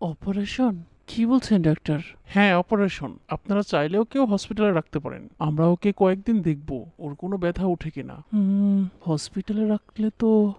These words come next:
Speaker 1: অনেক টাকা বেড ভাড়া আসবে। আমি বরং ওকে বাড়িতেই নিয়ে যাই।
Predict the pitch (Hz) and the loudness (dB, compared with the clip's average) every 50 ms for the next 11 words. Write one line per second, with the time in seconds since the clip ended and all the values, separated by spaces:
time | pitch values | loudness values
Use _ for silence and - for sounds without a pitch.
0 | _ - 170 165 160 165 185 - _ 240 226 - 254 247 202 175 175 175 165 170 | _ -2 0 0 2 0 -2 0 _ 0 2 4 4 2 2 4 2 2 0 2
1 | - 175 165 165 160 156 156 151 - - - 165 156 - - - 175 165 156 170 | 2 2 2 4 2 0 -2 -4 -8 -12 -14 -14 -14 -12 -6 -2 -2 0 0 -2
2 | 180 190 196 202 214 220 220 - 262 233 196 170 160 160 170 180 - - 185 190 | -2 -2 -2 -2 -2 -2 -4 -4 -4 -4 -2 0 0 0 0 -2 -2 -2 -2 0
3 | 185 165 156 151 - - 160 - 185 | 0 -2 -2 -4 -6 -8 -10 -10 -10